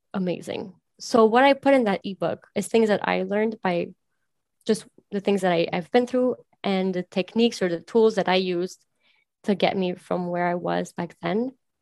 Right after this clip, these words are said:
to where I am today. And like we said before, it started with self-awareness. It started with what are the thoughts in my, in, you know,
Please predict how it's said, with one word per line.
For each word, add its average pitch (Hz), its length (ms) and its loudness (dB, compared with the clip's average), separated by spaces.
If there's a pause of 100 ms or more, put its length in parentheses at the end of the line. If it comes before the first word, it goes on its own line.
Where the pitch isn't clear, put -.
(460)
to 196 100 -4
where 180 160 4
I 175 100 2
am 170 180 -4
today. - 280 -4
And 185 120 -2
like 196 180 0
we 208 140 -2
said 190 280 -2
before, 202 480 -2 (800)
it 175 120 -8
started 180 300 -6
with 175 140 -8
self-awareness. - 880 -10 (800)
It 196 60 -10
started 190 300 0
with 180 160 -4 (320)
what 196 160 0
are 190 80 0
the 175 120 -8
thoughts - 400 -6
in 185 160 -6
my, 175 300 -8 (100)
in, 175 240 -12
you 196 100 -4
know, 170 220 -8